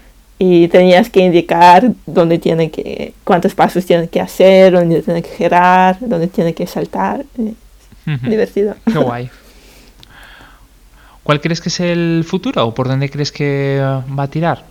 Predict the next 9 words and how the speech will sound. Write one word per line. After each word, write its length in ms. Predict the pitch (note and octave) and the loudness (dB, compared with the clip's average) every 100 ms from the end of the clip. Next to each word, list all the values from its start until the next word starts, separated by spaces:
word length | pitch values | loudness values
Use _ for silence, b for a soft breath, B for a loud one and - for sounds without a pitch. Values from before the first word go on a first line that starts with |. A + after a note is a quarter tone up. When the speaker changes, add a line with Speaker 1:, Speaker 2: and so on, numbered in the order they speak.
| - - - _ | -20 -20 -20 _
Speaker 2:
Aparte 340 | - B2+ - | -8 -8 -6
de 640 | C3+ C3+ C3 B2+ B2+ B2 B2 | -4 -2 -2 -2 -4 -6 -10
intentar 400 | C#3 C#3 C3+ C3+ | -8 -6 -4 -4
meterse 560 | C3 C3 C3 - C3+ B2+ | -4 -4 -4 -4 -4 -4
en 120 | B2+ | -4
el 100 | B2+ | -4
mundo 280 | B2+ C3 B2+ | -2 -2 -2
de 160 | B2+ B2 | -4 -2
Android. 320 | B2 A#2+ A#2 | -4 -4 -6